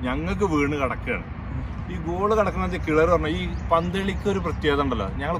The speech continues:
കൂട്ടത്തിൽ ആരും അങ്ങനെ അത്ര വലിയ അറിയണവരല്ല. പക്ഷെ ഞങ്ങളെ കാട്ടിക്കൂട്ടിൽ കണ്ടു കഴിഞ്ഞാൽ വലിയ സംഭവമാണെന്ന് വിചാരിക്കുക. കിളർ എന്ത് പറഞ്ഞറിയോ, വട്ടളഞ്ഞ് നിൽക്കാൻ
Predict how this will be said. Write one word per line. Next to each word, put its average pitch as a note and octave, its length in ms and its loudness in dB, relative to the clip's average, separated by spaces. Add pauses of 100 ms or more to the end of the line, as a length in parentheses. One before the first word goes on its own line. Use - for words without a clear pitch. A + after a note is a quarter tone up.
കൂട്ടത്തിൽ E3 400 -2
ആരും D#3 240 4
അങ്ങനെ D#3 180 0 (300)
അത്ര - 260 -4
വലിയ E3 220 4
അറിയണവരല്ല. C3+ 400 0 (540)
പക്ഷെ E3+ 220 4 (120)
ഞങ്ങളെ F#3+ 420 2 (220)
കാട്ടിക്കൂട്ടിൽ F3+ 800 2
കണ്ടു F3+ 180 0
കഴിഞ്ഞാൽ E3+ 320 2
വലിയ D3+ 240 -2
സംഭവമാണെന്ന് C3+ 420 4
വിചാരിക്കുക. A#2+ 380 0
കിളർ E3+ 300 4
എന്ത് F3 200 -2
പറഞ്ഞറിയോ, D3 380 2 (180)
വട്ടളഞ്ഞ് D3+ 520 0
നിൽക്കാൻ F3 280 0